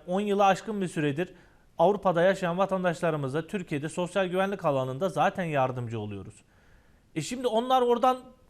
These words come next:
uçak bileti alacaklar. Türkiye'ye gelecekler.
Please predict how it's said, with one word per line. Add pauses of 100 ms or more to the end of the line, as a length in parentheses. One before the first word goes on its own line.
(280)
uçak
bileti
alacaklar. (480)
Türkiye'ye
gelecekler.